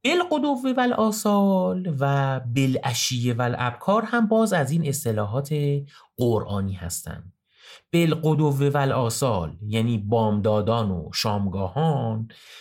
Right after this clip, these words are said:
بالعشی والابکار یعنی شامگاهان و بامدادان.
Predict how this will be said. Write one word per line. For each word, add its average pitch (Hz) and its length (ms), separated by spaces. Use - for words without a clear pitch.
بالعشی 269 800
والابکار 226 1000
یعنی 175 360
شامگاهان 143 1000
و 92 320
بامدادان. 90 880